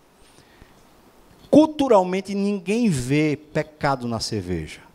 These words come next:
Agora, vamos lá. O que é cerveja no Brasil? Cerveja no Brasil, o que é? Tá ligado ao quê?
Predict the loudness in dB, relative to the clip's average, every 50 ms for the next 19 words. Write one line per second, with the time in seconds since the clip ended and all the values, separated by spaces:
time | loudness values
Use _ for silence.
0 | _ 0 0 2 2 2 0 0 0 -2 -2 -2 -2 -2 -6 -16 -20 -10 -6 -6
1 | -4 2 2 2 2 4 2 2 2 2 0 -2 -2 -4 -4 -2 0 0 0 0
2 | 0 -4 -8 -10 -10 -12 _ -14 -10 -4 -2 -2 0 0 -2 0 0 -2 0 0
3 | 0 2 2 2 0 0 -2 -4 -6 -8 -8 -8 -6 -4 -4 -4 -4 -6 -14 -20
4 | _ _ -20 -20 -20 -20 _ _ _ _ -10 2 4 4 4 4 2 2 2 2
5 | 0 -2 0 -2 -4 -4 -4